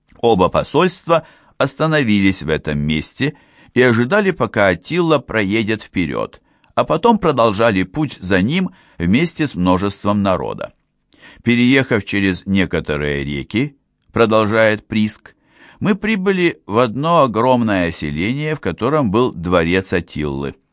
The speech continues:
Этот дворец, как уверяли нас, был великолепнее всех дворцов, какие имел Аттила в других местах.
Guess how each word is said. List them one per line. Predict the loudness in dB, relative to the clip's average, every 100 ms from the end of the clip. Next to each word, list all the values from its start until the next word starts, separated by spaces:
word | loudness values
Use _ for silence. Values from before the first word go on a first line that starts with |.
| _ _ -2
Этот | 0 0 0
дворец, | 0 2 2 0 -2
как | -4 -2
уверяли | -2 0 0 -2 -2
нас, | 0 0 -2 -8 _ -20 -6
был | 2 2 2
великолепнее | 0 0 0 0 0 -2 -4 -2 -2 -2
всех | -2 -4 -2
дворцов, | 0 -2 0 0 -2 0
какие | -6 -2 0 2 2
имел | 0 0 0
Аттила | -4 -2 -2 0 0
в | -2
других | -6 -6 -6 -6
местах. | -6 -6 -6 -10 -10